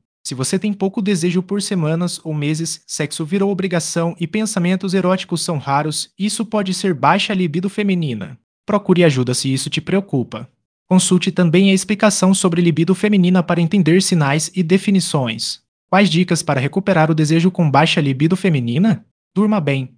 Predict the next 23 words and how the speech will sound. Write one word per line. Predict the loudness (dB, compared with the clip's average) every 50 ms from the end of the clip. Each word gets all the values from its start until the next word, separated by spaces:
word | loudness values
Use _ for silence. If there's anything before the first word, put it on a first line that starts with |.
| _
movimente-se | -2 0 2 2 2 4 2 2 0 0 -2 -2
diariamente, | 0 0 0 2 2 0 0 0 0 -2 -2 -4 -6 -6 -8 _
fale | _ _ 0 0 0 0
com | -2 -4 -2
seu | -2 -2 -2
parceiro, | 0 -2 -2 -2 -2 -2 -2 -2 -2 -4 -8 -12 _ _ _ _
toque | -2 -2 -2 -2 -6
sem | -6 -4 -4 -4
pressa, | -2 -2 -2 0 0 0 -2 -4 -6 -6 _
reduza | -2 -2 0 0 0 0 0 0
álcool | 0 -2 -2 -4 -4 -4 -2 -2
e | -2 -2
estresse. | -2 -2 -4 -4 -4 -4 -4 -6 -8 -10 -12 -14 -18 _ _ _ _ _ _ _
Considere | -2 0 0 2 2 4 4 4 4 2
terapia, | 2 0 0 2 2 0 0
sexoterapia, | 0 -2 -4 -2 -2 -4 0 0 0 0 2 2 2 2 2
T | 0 -2 _ -6
C | -4 -2 -2 -2
C | 0 0 0 -2 -2 -2
e | 0 2 2
exercícios | 2 4 2 0 0 0 -2 -2 -2 -2 0
de | 0 0
respiração. | 0 0 -2 -2 -2 -2 -2 -2 -2 -2 -4 -4 -6 -10